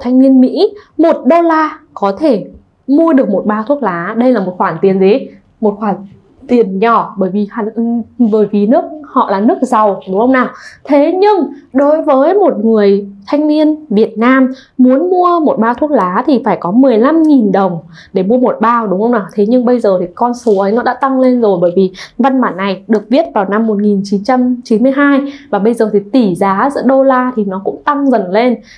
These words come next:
Và ta thấy rằng, nhưng tuy nhiên thì chi phí đó cho việc mua một bao thuốc vẫn là lớn so với một thanh thiếu niên, đúng không nào? Về chính sách chống thuốc lá thì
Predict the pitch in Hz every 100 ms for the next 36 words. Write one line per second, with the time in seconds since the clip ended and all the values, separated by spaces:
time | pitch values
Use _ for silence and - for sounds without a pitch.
0 | _ 226 202 254 254 208 226 262 - -
1 | _ _ _ 220 262 302 285 311 311 302
2 | 262 208 - 330 330 254 254 214 226 349
3 | - _ _ 254 - 285 285 269 214 202
4 | 262 247 - 254 269 349 359 554 403 427
5 | 277 196 220 233 392 554 - _ - 359
6 | 349 269 247 302 262 - 294 302 277 233
7 | 233 285 277 220 240 302 269 - - -
8 | _ _ _ _ _ _ _ - - 277
9 | 285 269 254 277 392 440 - _ - 233
10 | 262 415 320 226 214 320 294 226 269 285